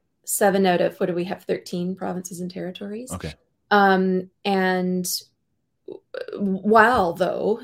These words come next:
Speaker 1: in the House of Commons, our Prime Minister and his Liberal M Ps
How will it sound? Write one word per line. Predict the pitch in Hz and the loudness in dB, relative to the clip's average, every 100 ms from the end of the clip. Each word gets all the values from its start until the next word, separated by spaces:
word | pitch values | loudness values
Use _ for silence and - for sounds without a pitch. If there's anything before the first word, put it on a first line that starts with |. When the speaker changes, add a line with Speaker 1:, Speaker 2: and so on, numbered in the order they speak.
| - | -4
Speaker 1:
in | 196 185 | -2 0
the | 185 | -2
House | 175 - | -4 -4
of | - | -6
Commons, | 226 269 190 175 | -4 -4 -4 -2
our | 180 | -4
Prime | 175 175 170 | -4 -4 -4
Minister | 190 190 - 180 175 170 | -4 -4 -4 -2 -2 -4
and | 175 170 180 | -6 -6 -4
his | 170 165 | -4 -2
Liberal | 175 175 170 | -2 -4 -6
M | 165 170 | -10 -12
Ps | - 220 247 170 175 - | -8 -6 -4 -6 -6 -10